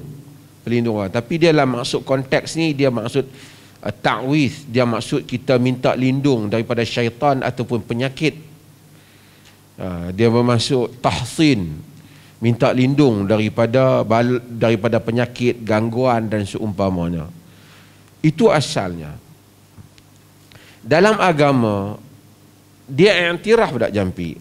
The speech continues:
Agama iktiraf jampi. Ha? Agama iktiraf jampi. Kerana jampi termasuk sebahagian daripada doa.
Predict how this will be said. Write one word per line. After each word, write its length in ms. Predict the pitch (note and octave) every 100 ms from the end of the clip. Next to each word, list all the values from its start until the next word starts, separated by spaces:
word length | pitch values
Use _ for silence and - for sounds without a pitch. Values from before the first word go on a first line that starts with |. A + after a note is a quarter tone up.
| -
Agama 400 | C#3 F3+ G#3+ G#3
iktiraf 560 | F3 D#3+ F3 F#3+ D3+
jampi. 480 | A#2 G#2 F#2 F2 C#2 - - - - _ - _ - - - - - - - - - - - -
Ha? 220 | A#2+ - -
Agama 420 | B2 B2 C3+ E3+
iktiraf 580 | D3+ C#3+ B2+ D3+ C#3 G2
jampi. 480 | G2 E2+ E2 F2+ D2+ - - _ - - - _ - - - - - - -
Kerana 720 | D3 D#3+ F#3+ A3+ A3+ G#3+ F#3+ - -
jampi 480 | B2+ D#3+ E3+ D#3+ G#3+
termasuk 640 | - F3 D3+ C#3+ - G3
sebahagian 800 | C#3 C#3+ D3 C#3+ C#3+ F#3 F#3 E3+
daripada 840 | C#3+ B2+ C#3+ - C#3+ C#3 F3 G#3+ B3 - - - - - -
doa. 400 | C#3 A3 D#3+